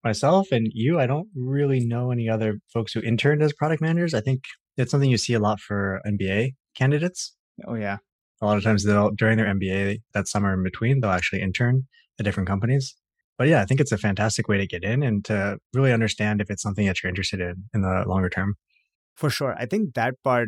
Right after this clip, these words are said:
Speaker 2: what you called out, is actually really important. For me, I think it was more about also <laughs> figuring out if I actually like this or if I actually am enjoying this work.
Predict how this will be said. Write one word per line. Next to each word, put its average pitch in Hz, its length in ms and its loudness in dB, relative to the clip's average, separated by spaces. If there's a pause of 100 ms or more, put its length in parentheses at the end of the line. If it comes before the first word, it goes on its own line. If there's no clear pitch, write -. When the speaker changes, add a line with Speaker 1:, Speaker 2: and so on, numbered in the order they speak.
Speaker 2:
what 123 240 -4
you 120 80 -2
called 117 240 2
out, 113 100 2
is 107 80 0
actually 107 280 -2
really 104 200 -2
important. 104 460 -2
For - 140 -2
me, 127 300 2 (720)
I 240 60 -2
think 160 220 -2
it 151 40 0
was 123 140 0
more 123 240 2
about 117 380 0
also 113 300 -6
<laughs> - 20 -8
figuring 117 400 -2
out 135 140 4
if 123 120 -4
I 139 40 4
actually 120 260 -2
like 110 260 -2
this 143 220 -2 (100)
or 135 80 -2
if 120 100 -4
I 123 120 2
actually 120 320 -2
am 110 160 0
enjoying 110 540 0
this 135 200 -6
work. 147 280 0